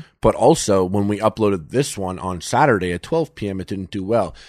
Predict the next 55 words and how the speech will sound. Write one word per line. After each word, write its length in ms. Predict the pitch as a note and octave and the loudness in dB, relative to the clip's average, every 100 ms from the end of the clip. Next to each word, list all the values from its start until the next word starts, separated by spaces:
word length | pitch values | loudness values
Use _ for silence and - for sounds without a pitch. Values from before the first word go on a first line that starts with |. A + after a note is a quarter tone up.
| - | -10
And 100 | G2+ | -2
now 160 | G#2 A2 | 0 2
what 140 | A2 | 2
we 120 | A#2+ | 0
do 140 | A2 G#2+ | 0 0
now 300 | A2 A#2 G#2+ | 2 2 2
is, 140 | G2+ | -2
like, 160 | G2+ B2 | -4 -4
we 80 | |
put 160 | - E3 | 2 2
up 120 | B2+ | 2
the 100 | A2 | -2
video 320 | F2+ A#2 A#2 A2 | -2 0 2 2
of 100 | F#2 | 0
the 80 | |
burger 320 | E2 G#2 G#2+ B2+ | -4 -2 0 -2
with 160 | G#2 | -2
a 80 | F2+ | -8
green 400 | - G2 G#2 A2 | -8 -6 -4 -4
thumbnail 460 | - G#2+ A2 A2 G#2 | -4 -4 -2 -2 -4
in 80 | |
the 80 | F#2+ | -6
back, 400 | - G2+ C#3 - - - _ | -6 -6 -6 -10 -20 -20 _
but 100 | G#2+ | -10
then 100 | G#2 | -6
after 280 | G#2+ G2 - | -6 -8 -10
three 200 | - A2 | -6 -2
hours, 300 | G2 G2+ F#2 | 0 0 -2
we 120 | E2+ | -6
switched 420 | E2 - A2+ - G#2 | -8 -4 -4 -4 -6
it 100 | - | -4
to 140 | G2+ | -4
a 40 | |
blue 420 | E2+ - A2 B2 A#2+ | -4 -6 0 0 0
thumbnail 640 | - F#2 F2 D2+ - - _ _ _ | -4 -8 -8 -10 -14 -20 _ _ _
to 100 | - | -6
differentiate 800 | G2+ A#2 - G#2+ G#2+ A2 A2 G2 - | -2 0 0 2 2 0 -2 -2 -4
against 400 | F#2+ G2+ G2 - | -10 -10 -10 -14
the 60 | - | -8
other 300 | A2+ G#2 G2+ | -4 -2 0
videos. 520 | G2+ A#2 G2 C#2 - | 0 0 0 -4 -8
And 120 | - | -2
we 80 | B2 | 2
noticed 260 | C3+ D3+ C3+ | 4 4 2
that 120 | A2+ | -4
the 60 | A2 | -8
views 300 | A#2 D3 A#2 | -4 -4 -4
went 200 | A2 - | -8 -2
up. 320 | D3 G#2+ - _ _ _ | 0 0 -4 _ _ _
Maybe 300 | F2+ G2 A2+ | -8 -2 0
that's 180 | A2 A2 | 2 0
'cause 140 | - | -2
of 80 | A2 | -4
the 100 | G#2 | -2
thumbnail, 320 | B2+ B2+ F2+ | -2 -2 -4